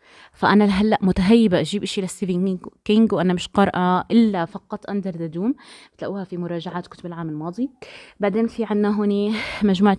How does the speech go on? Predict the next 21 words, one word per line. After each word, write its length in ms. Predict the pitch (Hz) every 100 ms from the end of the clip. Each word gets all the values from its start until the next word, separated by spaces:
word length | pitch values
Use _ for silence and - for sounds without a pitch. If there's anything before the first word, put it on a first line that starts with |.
| -
روايات، 420 | 170 165 208 -
أعتقد 540 | 220 226 - 202 196 180 - - - - -
And 180 | 190 180 208
Ladies 540 | 262 202 170 170 -
of 40 |
the 140 | 185 165 -
Club 140 | 214 - -
اللي 180 | 175 180 185
هو 140 | 175
أضخم 540 | 170 - - - 185
كتاب 560 | 165 - 185 214 208 220 - _ _ - - _ - - - -
في 160 | - 214
مكتبتي 580 | 196 - 190 - - -
وكلاسيكي 640 | 208 - 196 180 - 233 214
كمان، 380 | - 165 156 165 - - -
والخط 380 | 180 - 226 -
صغير 380 | 202 180 214 196 233 - - -
<laughs> 380 | - - - -
من 180 | 202
الداخل، 640 | 180 165 220 220 - 170 196
فيعني 640 | - 180 180 175 180 180